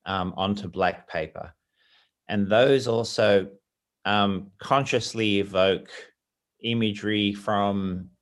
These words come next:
uh, the German Expressionist movement and the nineteen thirties silent comics, which I love, which were influenced by silent films at the time.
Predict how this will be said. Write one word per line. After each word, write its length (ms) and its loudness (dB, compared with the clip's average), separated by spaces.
uh, 200 -2
the 140 -4
German 380 0
Expressionist 800 -2
movement 600 -4
and 180 -2
the 60 -2
nineteen 500 -2
thirties 520 -4
silent 480 0
comics, 440 -8
which 220 -8
I 120 -2
love, 500 -6
which 200 -4
were 120 -2
influenced 500 -6
by 140 -4
silent 480 -6
films 400 -2
at 100 -6
the 80 -6
time. 460 -10